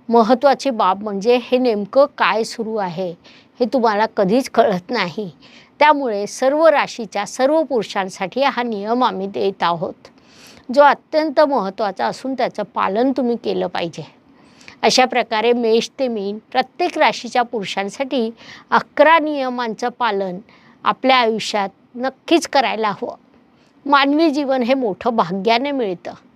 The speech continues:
ते अधिक सुखद आणि सुखकर करून आनंदाने जगा असा सल्ला तुम्हाला देण्यात येत आहे. ही शास्त्रीय माहिती आवडली असेल तर व्हिडिओला शेअर करायला विसरू नका, जेणेकरून इतरांपर्यंत ती पोहोचू श-,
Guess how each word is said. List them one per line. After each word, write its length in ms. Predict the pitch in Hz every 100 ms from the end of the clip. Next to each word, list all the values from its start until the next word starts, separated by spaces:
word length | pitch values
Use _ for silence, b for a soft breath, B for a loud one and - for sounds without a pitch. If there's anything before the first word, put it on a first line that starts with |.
| b b -
ते 60 | 339
अधिक 540 | 277 220 190 294 -
सुखद 480 | - 254 - 262 262
आणि 220 | 233 226
सुखकर 540 | - 214 196 202 247
करून 360 | 233 233 214 220
आनंदाने 640 | 214 202 240 269 262 262
जगा 380 | 233 202 196 175 - B B B
असा 240 | 214 254 240
सल्ला 440 | - 220 190 240
तुम्हाला 440 | 262 269 226 208
देण्यात 440 | 208 196 170 220 202
येत 220 | 208 185
आहे. 260 | 190 - - _ _ _ _ _ _ _ _ _ _ _ B B -
ही 100 | 247
शास्त्रीय 560 | 269 190 - - 294
माहिती 340 | 285 226 190 247
आवडली 460 | 202 190 196 226
असेल 400 | 262 254 320 254 254 B B -
तर 80 | 247
व्हिडिओला 520 | 226 220 240 262 254
शेअर 360 | 247 247 240 262
करायला 440 | 269 226 196 208
विसरू 360 | 208 185 - 294
नका, 420 | 294 247 190 180 - B B B 240
जेणेकरून 640 | 226 277 311 349 311 285 285
इतरांपर्यंत 880 | 226 233 233 240 254 262 247 262 285
ती 200 | 247 262
पोहोचू 460 | 233 202 165 214
श-, 160 | -